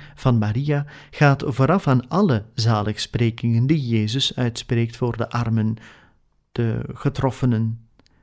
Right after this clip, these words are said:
de vredestichters, de barmhartigen, de vervolgden, de armen.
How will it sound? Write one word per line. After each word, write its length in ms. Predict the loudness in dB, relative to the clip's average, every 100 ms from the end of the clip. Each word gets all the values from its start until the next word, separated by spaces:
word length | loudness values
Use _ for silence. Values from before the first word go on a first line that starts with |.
| _ -2
de 100 | 2
vredestichters, 1120 | 4 4 4 -2 -6 -10 -10 -12 -10 -14 -16 _ _ _ -6
de 100 | 2
barmhartigen, 800 | 4 4 2 -2 -8 -4 -4 -6 _ _ _ _ -2
de 120 | 0
vervolgden, 800 | 0 -2 -4 -6 -6 -8 -8 -10 -16 _ _ _ _ _
de 120 | -8
armen. 520 | -4 -4 0 0 -2